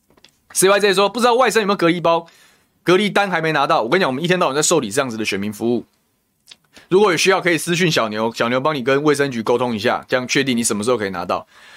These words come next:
这个基本上我呼吁大家啦，还没有拿到隔离单，你也就当成你拿到了就先做，然后隔离单后面要求卫生局补上来就好了。因为现在很多人也要隔离单嘛，你才能去请领保险、请领防-，去请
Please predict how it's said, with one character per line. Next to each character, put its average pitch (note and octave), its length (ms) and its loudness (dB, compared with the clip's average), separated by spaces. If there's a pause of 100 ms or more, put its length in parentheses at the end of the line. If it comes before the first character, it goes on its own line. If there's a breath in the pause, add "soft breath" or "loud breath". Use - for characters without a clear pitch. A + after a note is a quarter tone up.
(120 loud breath)
这 E3 120 0
个 D3 400 4
基 B3+ 300 0
本 G3 140 2
上 G3 120 2
我 D3+ 80 0
呼 F#3 160 0
吁 G3 40 0
大 F#3 120 2
家 D#3 160 0
啦， A#2+ 120 2
还 C#3 100 -2
没 G3 80 -2
有 F3 60 0
拿 D3+ 100 0
到 F3 100 2
隔 D#3 140 0
离 C3 100 0
单， C#3 200 -2
你 D#3+ 80 0
也 C#3+ 80 0
就 D3+ 100 0
当 C#3 240 -2
成 G2+ 260 -4
你 G#2 100 -4
拿 G2+ 140 -2
到 A2+ 160 -2
了 F#2 60 -4
就 G#2+ 80 -8
先 A2 180 -2
做， - 240 -4 (120)
然 A2+ 120 -2
后 C3+ 140 0
隔 C#3 140 0
离 C3+ 100 0
单 C#3+ 160 0
后 C#3+ 140 -2
面 C3+ 140 -2
要 C#3 120 2
求 A#2+ 100 -4
卫 C3+ 140 2
生 B2 100 -4
局 A#2 80 -6
补 - 160 -12
上 A#2 160 -2
来 F#2 80 -4
就 F2 120 -8
好 - 140 -10
了。 - 60 -20 (420 loud breath)
因 F3+ 60 2
为 G3 160 4
现 G#3+ 200 2
在 G#3 80 0
很 D3+ 100 -4
多 E3 140 4
人 C#3 80 0
也 B2+ 60 2
要 D#3+ 180 4
隔 C3+ 160 0
离 C3 100 -2
单 B2+ 180 -2
嘛， A#2 180 -10 (260 loud breath)
你 B2 100 -2
才 C3 140 -2
能 C3+ 180 -4
去 C3+ 320 0
请 B2+ 180 -2
领 B2 160 0
保 G#2 160 0
险、 A#2+ 220 0
请 A#2 160 -4
领 A2+ 100 0
防-， G#2+ 200 -4 (120)
去 B2+ 360 -2
请 E2+ 260 -4